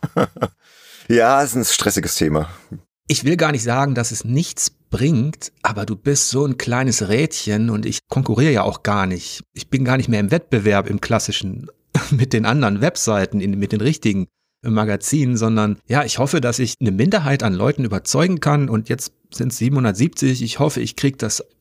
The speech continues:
Speaker 2: auf über achthundert, neunhundert oder so und das ist ja immer noch, Leute, das ist natürlich,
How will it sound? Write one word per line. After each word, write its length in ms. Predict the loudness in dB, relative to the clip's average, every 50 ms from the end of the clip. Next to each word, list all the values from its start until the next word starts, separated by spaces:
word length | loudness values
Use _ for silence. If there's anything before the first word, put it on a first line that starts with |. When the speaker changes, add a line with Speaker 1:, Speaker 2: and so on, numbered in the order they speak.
| -4 -4
Speaker 2:
auf 200 | -4 -2 0 2
über 220 | 2 2 4 2
achthundert, 560 | 0 -2 -2 0 2 2 4 4 2 2 2
neunhundert 580 | 0 0 2 2 4 4 4 4 4 2 2 2
oder 180 | 2 2 2
so 100 | 4 2
und 120 | 2 2 2
das 140 | 0 0 0
ist 80 | 0
ja 80 | 0 0
immer 180 | 2 2 2
noch, 200 | 2 0 -2 -4 _ _ _ _ -4 -2
Leute, 240 | 0 2 2 2
das 160 | 0 0 0 -2
ist 160 | -2 0 0
natürlich, 420 | -2 -2 -4 -6 -6 -6 -8 -12